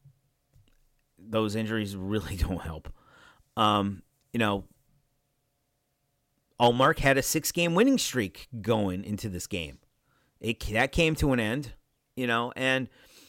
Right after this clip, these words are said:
you know, just because the team loses one game, they usually bounce back and they'll win the next couple of games.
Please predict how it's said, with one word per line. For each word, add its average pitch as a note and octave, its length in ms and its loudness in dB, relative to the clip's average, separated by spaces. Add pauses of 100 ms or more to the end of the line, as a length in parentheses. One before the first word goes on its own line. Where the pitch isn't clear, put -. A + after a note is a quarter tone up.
(1600)
you E3+ 140 0
know, B2+ 280 4
just - 180 0
because G3+ 260 4
the E3+ 80 -2
team E3+ 260 2
loses D#3 300 4
one D3 220 2
game, D3 240 6
they C#3 80 4
usually C3+ 320 4
bounce B2 320 2
back A2+ 300 0
and A2+ 80 2
they'll G2+ 120 2
win F#2+ 160 0
the F#2 100 0
next F2+ 240 -4
couple E2+ 300 -4
of D#2+ 60 -8
games. G#2+ 380 -4